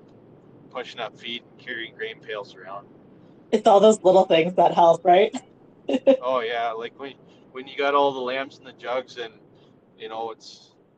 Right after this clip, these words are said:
Speaker 1: if they take fifteen minutes and water and put a flake of hay in each pen and make sure they get all the lambs up, you know, like, that saves, like, it might only take them fifteen minutes, but, like, then I can focus on, like, the, like,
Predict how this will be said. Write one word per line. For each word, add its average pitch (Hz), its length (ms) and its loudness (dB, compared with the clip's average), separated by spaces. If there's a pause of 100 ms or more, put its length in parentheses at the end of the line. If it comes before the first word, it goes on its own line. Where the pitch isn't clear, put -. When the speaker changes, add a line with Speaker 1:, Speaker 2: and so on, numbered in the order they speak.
(540)
Speaker 1:
if 110 240 -20
they 127 140 -16
take 131 260 -16
fifteen 127 400 -18
minutes 123 320 -18
and 120 140 -20 (200)
water 127 420 -10
and 117 120 -16 (260)
put - 140 -10
a - 40 -16
flake 131 280 -16
of 107 80 -20
hay 127 220 -16
in 123 60 -18
each 120 280 -20
pen 127 280 -12
and 110 120 -18 (460)
make 120 120 -18
sure 131 280 -14
they 117 80 -16
get 123 180 -14
all 120 160 -8
the 104 80 -18
lambs 113 380 -14
up, 107 200 -12
you 110 60 -20
know, 107 140 -12
like, 104 240 -14
that 117 240 -8
saves, - 800 -18 (1160)
like, 127 140 -10
it 135 80 -16
might 147 180 -4
only 135 160 -6
take 143 220 -12
them 135 180 -10
fifteen 120 460 -14
minutes, 131 340 -12
but, 110 200 -14 (160)
like, 113 180 -18 (380)
then 131 200 -10
I 131 140 -10
can 139 180 -20
focus 117 380 -14
on, 117 300 -12 (560)
like, 117 180 -20
the, 123 60 -20 (420)
like, 107 160 -20